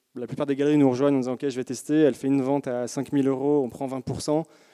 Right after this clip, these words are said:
elle va vite passer dans les abonnements où on prend plus que quinze pour cent, euh, voire un abonnement, on a un abonnement Gold où on prend que douze pour cent pour les très, très grosses ventes.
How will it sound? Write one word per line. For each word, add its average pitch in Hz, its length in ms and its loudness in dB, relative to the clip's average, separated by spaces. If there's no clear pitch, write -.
elle 117 120 -16
va 113 80 -8
vite 135 180 -14
passer 139 240 -4
dans 139 120 0
les 123 120 0
abonnements 135 460 4
où 131 120 0
on 131 60 0
prend 123 200 -8
plus 139 120 -14
que - 80 -10
quinze - 240 -10
pour 110 220 -12
cent, 139 340 -2
euh, 113 320 -6
voire 120 280 -8
un 120 100 -8
abonnement, 123 300 -4
on 123 40 -2
a 127 40 -4
un 127 80 -2
abonnement 127 340 0
Gold 127 240 0
où - 20 -2
on 120 60 -2
prend 113 160 -12
que 120 100 -12
douze 123 180 -14
pour - 200 -10
cent 135 180 -2
pour 120 140 -6
les 110 60 -4
très, - 160 -12
très 127 140 -12
grosses 120 220 -6
ventes. 139 320 -4